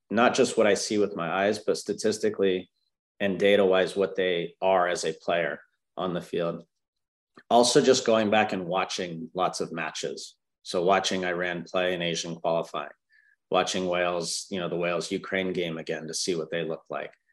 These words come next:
Uh, watching, you know, I, I covered the England-Germany game with Ian Darke, uh, not on live T V, but just as a practice. So going back and watching that game again and seeing what they look like,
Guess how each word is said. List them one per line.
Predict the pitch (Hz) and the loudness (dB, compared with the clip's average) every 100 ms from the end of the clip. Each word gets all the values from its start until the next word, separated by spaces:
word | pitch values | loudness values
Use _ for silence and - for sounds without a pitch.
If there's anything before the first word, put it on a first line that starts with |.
| _ _ - | _ _ -10
Uh, | 87 82 | -2 2
watching, | 98 - 104 95 80 | 4 4 0 -2 -4
you | 92 | -2
know, | |
I, | 82 80 - _ - | -2 -2 -6 _ -4
I | 85 85 | -4 -6
covered | - - 107 95 | 0 2 4 2
the | 92 | 0
England-Germany | 92 101 95 90 98 98 95 | -2 -4 -4 -2 -2 0 -2
game | 92 92 | 0 -2
with | 90 - | -4 -6
Ian | 95 90 85 | -6 -6 -2
Darke, | 85 85 85 - _ _ _ _ _ - | 0 0 -4 -12 _ _ _ _ _ -8
uh, | 92 78 | -4 0
not | 104 110 | 4 4
on | 104 95 | 4 4
live | 95 - | 2 0
T | - 101 | -2 2
V, | 123 131 | 6 6
but | 104 | 4
just | 107 101 | -2 -6
as | 95 90 | -6 -8
a | |
practice. | - 107 101 - 78 - | -6 0 0 0 -6 -4
So | - 87 82 | -2 0 -2
going | - 95 90 | -2 -2 0
back | 95 87 | -2 -2
and | 90 | -4
watching | 92 - 90 | -2 -2 -4
that | 92 95 - | -4 -4 -2
game | 98 85 | -6 -4
again | 85 82 | -8 -8
and | 80 | -8
seeing | - 98 87 87 | -6 -4 -4 -6
what | 85 | -6
they | 85 | -4
look | 85 82 - | -4 -4 -4
like, | 80 | -6